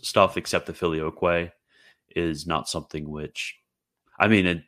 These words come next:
specifically dogmatic, uh, arguments over the Filioque, not historical arguments. So that's really the only area in which I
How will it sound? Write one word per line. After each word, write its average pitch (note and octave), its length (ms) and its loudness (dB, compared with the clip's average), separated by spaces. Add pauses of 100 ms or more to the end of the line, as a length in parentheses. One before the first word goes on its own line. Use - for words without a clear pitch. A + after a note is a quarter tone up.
specifically G2+ 680 -4
dogmatic, E2 720 -4 (540)
uh, D#2 200 -4 (140)
arguments E2+ 480 0
over D2+ 100 -10
the C#2+ 60 -12
Filioque, C#2+ 580 -10
not E2 160 0
historical D2+ 480 -10
arguments. - 600 -16 (540)
So G#2+ 100 0
that's G#2+ 160 2
really F#2+ 200 2
the E2+ 100 -4
only D#2+ 320 -8
area D#2+ 600 -6
in F2+ 100 -14
which E2 240 -10
I D2+ 300 -6